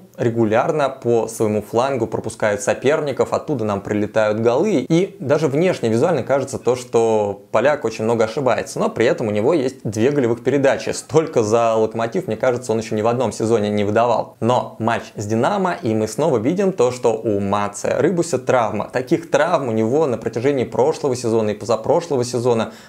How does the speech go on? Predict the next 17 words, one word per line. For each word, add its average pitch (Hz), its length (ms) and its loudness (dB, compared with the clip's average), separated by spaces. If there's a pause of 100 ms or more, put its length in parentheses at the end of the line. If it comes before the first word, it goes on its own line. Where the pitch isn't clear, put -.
было 175 360 4
довольно 123 440 -2
большое 127 460 0
количество. 139 680 -2 (260)
И 285 400 0
в 117 280 -2
этой 226 300 2
связи 165 580 0 (280)
начинаешь 151 400 -2
задумываться, 147 720 0
а 131 80 0
насколько 180 420 0
нам 139 240 0
нужен 135 380 2 (160)
крайний 143 560 2
защитник, 127 880 -2
легионер 110 800 2